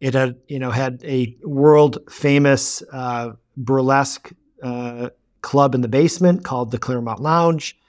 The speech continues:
Um, it had a storied history of, uh, of being an hourly hotel. It had all the things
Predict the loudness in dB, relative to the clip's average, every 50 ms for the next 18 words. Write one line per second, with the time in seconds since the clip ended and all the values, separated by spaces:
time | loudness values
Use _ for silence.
0 | _ _ _ _ _ _ _ -2 0 0 2 2 2 0 0 -2 -6 -6 -2 0
1 | 0 2 2 2 2 2 0 -2 -6 0 4 4 6 6 6 4 2 2 2 0
2 | 0 0 0 -2 0 2 4 6 6 4 4 2 0 -2 -2 0 0 0 -2 -2
3 | -4 -2 0 0 2 2 2 2 2 2 4 2 2 2 0 -2 -4 -6 -8 -6
4 | -2 0 0 0 2 2 0 0 0 -2 -2 2 4 6 6 6 4 2 0 0
5 | -2 0 0 2 2 2 0 -2 -6